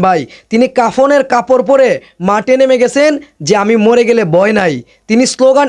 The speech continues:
একটাই দিচ্ছেন, তুমি কে, আমি কে, সুন্নি, সুন্নি। প্রিয় দর্শক, তার এই স্লোগান কার কার কাছে ভালো লাগছে অবশ্যই কমেন্ট করে যাবেন।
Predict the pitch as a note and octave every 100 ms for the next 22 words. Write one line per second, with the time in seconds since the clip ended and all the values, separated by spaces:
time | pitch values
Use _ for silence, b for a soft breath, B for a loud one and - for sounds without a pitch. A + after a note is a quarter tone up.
0 | - A#3+ A3+ - C4+ A3 - G#3 D#3+ B2+
1 | _ _ - - G3+ A3 B3 C#4 D4 D4
2 | G#3 G3+ G#3 G3+ D#3+ B2 b b - -
3 | C4 B3+ B3+ G3 A#3 A#3 A3 D3+ B2+ _
4 | _ _ _ _ - F#3+ A#3+ - A#3 -
5 | A3 B3 B3+ - A3+ A#3+ C4 G3 B2+ b
6 | b _ G#3+ B3 C#4 C4+ C4 B3 F#3+ G#3+
7 | A3 G3 - D3+ A#2+ b b F3 G#3+ C4
8 | C#4 - A#3 B3+ C4 B3 G#3 G3+ F#3